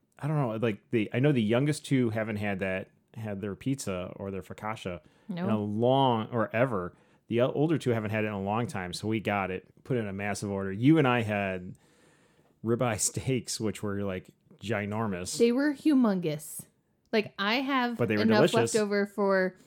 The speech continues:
Speaker 2: if I wanted to, I could eat it for dinner again and still probably have leftovers.
Speaker 1: Not complaining.
Speaker 2: No, definitely not
Speaker 1: It was
Speaker 2: complaining.
Speaker 1: good.
Speaker 2: It was so good.
Speaker 1: And the kids had, like, <laughs> I forgot <laughs> how filling the pizza was there 'cause we haven't had it in so long.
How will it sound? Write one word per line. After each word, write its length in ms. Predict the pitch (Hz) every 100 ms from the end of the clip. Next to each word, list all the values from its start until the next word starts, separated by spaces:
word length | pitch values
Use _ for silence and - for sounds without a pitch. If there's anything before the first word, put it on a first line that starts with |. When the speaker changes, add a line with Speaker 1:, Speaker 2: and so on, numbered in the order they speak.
| _ -
Speaker 2:
if 120 | 208
I 120 | 208
wanted 300 | 180 185 269
to, 180 | 359 392
I 100 | 208
could 160 | 202 202
eat 120 | 214
it 120 | 214 -
for 100 | 185
dinner 240 | 180 175
again 400 | 170 160 156 135
and 140 | 165 165
still 240 | - 269
probably 460 | 339 311 311 254 269
have 180 | 262 254
leftovers. 640 | 370 - 160 - - - _ _ -
Speaker 1:
Not 240 | 131 170
complaining. 520 | 151 127 131 101 82 87
Speaker 2:
No, 240 | 233 196
definitely 320 | 185 196 220
not 80 | 180
Speaker 1:
It 40 | 170
was 80 |
Speaker 2:
complaining. 200 | 190 190
Speaker 1:
good. 40 | 180
Speaker 2:
It 40 |
was 80 | 175
so 340 | - - 180
good. 380 | 202 202 202 160 -
Speaker 1:
And 120 | 123
the 60 |
kids 280 | 117 143 147
had, 220 | 127 117
like, 320 | 107 101 80 -
<laughs> 100 | - _ _ _ -
I 20 |
forgot 300 | - 123 117 - 123 117
<laughs> 80 | 110
how 300 | 110 104 104
filling 400 | - - 139 151
the 60 | 117
pizza 360 | - 110 - 117
was 260 | 98 92
there 240 | 95 92 90
'cause 120 | 104
we 60 | 104
haven't 140 | 110
had 80 | 135
it 20 |
in 40 | 151
so 120 | 101
long. 120 | 98